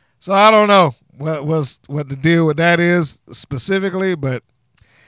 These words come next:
uh, j-, just a little side note there. Uh, and, and I think that, that, that may do the entirety of the tag team tournament, which brings me back around to this.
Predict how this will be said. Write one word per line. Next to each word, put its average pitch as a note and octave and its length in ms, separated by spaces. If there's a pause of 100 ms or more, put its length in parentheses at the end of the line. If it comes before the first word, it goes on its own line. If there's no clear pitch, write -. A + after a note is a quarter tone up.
(140)
uh, D#3 280
j-, C#3+ 520
just E3+ 280
a - 20
little E3 420 (140)
side D3 480
note A#2+ 180
there. G#2+ 200 (1080)
Uh, G3+ 460
and, G3 220
and G3 180
I A3+ 80
think D#4+ 280
that, A3 260
that, F3 300
that F#3 180
may G#3+ 460
do D3 640 (340)
the D3+ 240
entirety E3 680
of D3 140
the C3+ 60
tag D#3+ 320
team D#3 140
tournament, D#3 400
which D#3 260
brings G#3+ 340
me A3 60
back F3 280
around D#3 360
to C#3 100
this. A#2 300